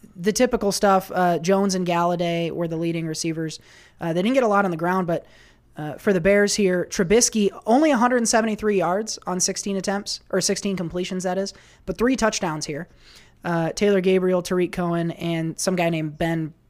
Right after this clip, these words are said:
Brownacre, who probably never catch another pass. Um, <laughs> David Montgomery had sixty yards rushing. So this was a,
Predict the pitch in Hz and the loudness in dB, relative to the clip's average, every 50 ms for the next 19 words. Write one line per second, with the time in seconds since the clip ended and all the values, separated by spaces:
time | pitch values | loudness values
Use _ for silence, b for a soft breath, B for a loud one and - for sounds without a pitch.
0 | - 170 156 - 160 156 160 160 160 151 147 139 - 151 143 147 156 151 147 170 | -20 -16 -8 -6 -4 -2 -2 -2 -4 -4 -6 -8 -8 -8 -8 -8 -8 -8 -6 -6
1 | 156 151 147 151 147 156 - 175 143 - 156 147 139 143 160 156 156 151 - - | -6 -4 -6 -6 -8 -10 -10 -10 -10 -10 -10 -12 -12 -10 -8 -8 -8 -8 -10 -12
2 | b b b b b b b b b b - 175 175 175 165 160 254 220 - 403 | b b b b b b b b b b -4 -2 0 0 2 2 2 2 2 2
3 | 330 - 214 208 214 202 220 185 175 190 190 190 185 185 165 - 196 - - 185 | 2 4 4 4 6 4 4 4 4 4 2 4 2 2 0 -2 -4 -4 -2 -2
4 | 175 175 185 185 - 190 185 - - 196 180 262 330 - - 466 349 285 269 220 | 0 0 0 -2 -2 -2 -2 0 0 0 2 2 2 2 4 4 4 4 4 4
5 | 202 190 | 4 4